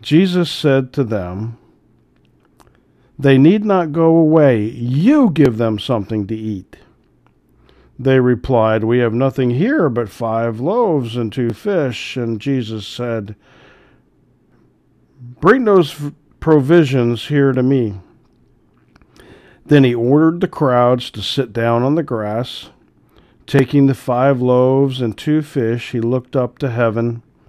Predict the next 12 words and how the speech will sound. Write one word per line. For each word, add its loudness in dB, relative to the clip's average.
and -2
blessed 0
and 0
broke -4
the -4
loaves -2
and -2
gave -4
them -2
to -10
the -8
disciples. -6